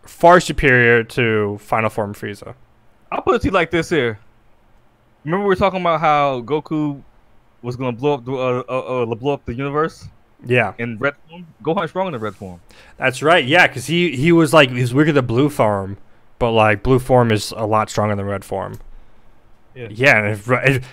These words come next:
Speaker 1: if red form can blow up the uni-, is he, is he more than planet tier than adult Gohan?
Speaker 2: Yeah, we underestimated him.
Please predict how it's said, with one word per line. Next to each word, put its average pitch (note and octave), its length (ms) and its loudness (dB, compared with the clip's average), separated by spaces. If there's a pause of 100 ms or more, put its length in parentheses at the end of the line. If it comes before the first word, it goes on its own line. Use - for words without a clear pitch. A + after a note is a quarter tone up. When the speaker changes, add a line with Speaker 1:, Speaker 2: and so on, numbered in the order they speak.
(120)
Speaker 1:
if A#2 220 -2
red E3+ 220 4
form G3+ 260 4
can D#3 200 -2
blow B2+ 260 2
up B2+ 100 0
the A#2+ 100 -6
uni-, A#2+ 160 -2 (640)
is B2 140 -6
he, D#3+ 260 0
is B2+ 120 -6
he D#3+ 80 4
more A2+ 200 2
than C3 140 -4
planet A#2 340 -4
tier E3 160 -2
than E3 220 -4
adult D#3 300 -2
Gohan? F3+ 400 -2 (480)
Speaker 2:
Yeah, G#2 340 -6
we A#2 180 -6
underestimated G#2+ 680 -6
him. F#2+ 140 -12